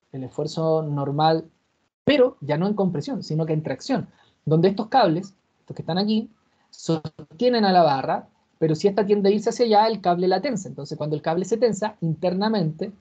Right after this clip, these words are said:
hay una tracción. Si esa tracción es muy fuerte,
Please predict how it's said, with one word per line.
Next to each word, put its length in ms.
hay 180
una 140
tracción. 580
Si 180
esa 200
tracción 340
es 80
muy 180
fuerte, 560